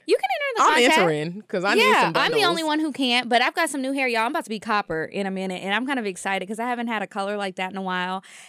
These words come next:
Speaker 1: And y'all know how I lived for my blonde hair. So I, I'm excited about that. That might debut the next time you see a video of us.
Speaker 2: I'm
Speaker 1: I
Speaker 2: gonna
Speaker 1: was
Speaker 2: call
Speaker 1: lazy
Speaker 2: you
Speaker 1: this
Speaker 2: Penny.
Speaker 1: weekend. Penny?
Speaker 2: Copper?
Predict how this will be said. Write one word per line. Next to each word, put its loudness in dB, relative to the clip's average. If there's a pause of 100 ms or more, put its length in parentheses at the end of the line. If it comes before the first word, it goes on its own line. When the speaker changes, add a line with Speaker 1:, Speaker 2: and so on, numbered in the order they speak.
Speaker 1:
And -4
y'all -2
know -4
how -4
I -4
lived -4 (360)
for -2
my -2
blonde -6
hair. -6
So -4
I, 2
I'm 2
excited -2
about 0
that. 0
That 4
might -2
debut -4
the -2
next -6
time -4
you -4
see -6
a -4
video -2
of -4
us. 0
Speaker 2:
I'm 2
Speaker 1:
I 0
Speaker 2:
gonna 4
Speaker 1:
was 2
Speaker 2:
call 4
Speaker 1:
lazy 4
Speaker 2:
you -2
Speaker 1:
this -2
Speaker 2:
Penny. 0
Speaker 1:
weekend. -10 (160)
Penny? 0 (240)
Speaker 2:
Copper? 2